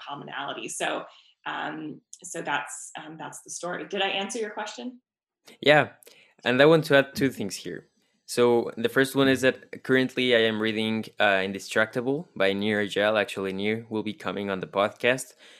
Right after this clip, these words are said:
Speaker 2: And in one of the final chapters, uh,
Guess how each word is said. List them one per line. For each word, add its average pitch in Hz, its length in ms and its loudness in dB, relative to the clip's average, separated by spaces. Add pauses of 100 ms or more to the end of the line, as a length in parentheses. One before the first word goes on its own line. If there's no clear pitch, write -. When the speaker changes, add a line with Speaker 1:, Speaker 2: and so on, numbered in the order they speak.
(140)
Speaker 2:
And 113 100 0
in 113 320 2
one 123 340 4
of 135 200 2
the 101 100 -4
final 117 380 2
chapters, 127 680 0 (480)
uh, 101 500 4